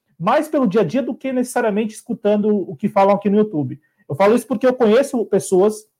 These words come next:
eu, eu lido com comércio no dia a dia, e as pessoas chegam pra mim falando disso, falando, "Olha, então, você sabe, você sabe que tudo isso aí, essa história é pra derrubar o Bolsonaro." Os caras falam isso de maneira, assim, muito tranquila,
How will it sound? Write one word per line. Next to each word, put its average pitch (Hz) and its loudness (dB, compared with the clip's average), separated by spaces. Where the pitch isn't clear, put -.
eu, 247 2
eu 175 2
lido 208 0
com 196 -6
comércio 170 -2
no 165 -6
dia 190 0
a 196 2
dia, 196 -4
e 226 0
as 220 -2
pessoas 247 0
chegam 254 2
pra 247 2
mim 196 -6
falando 226 2
disso, 247 -6
falando, 165 -2
"Olha, 202 2
então, 370 -6
você 302 -6
sabe, 302 -2
você - -4
sabe 302 0
que - -20
tudo 359 -2
isso 262 0
aí, 269 6
essa 262 -2
história 247 0
é 254 2
pra 254 -4
derrubar 233 0
o 226 -2
Bolsonaro." 185 -4
Os - -20
caras 302 0
falam 269 2
isso 254 -2
de 185 -4
maneira, 254 2
assim, 262 -6
muito 262 -12
tranquila, 262 -2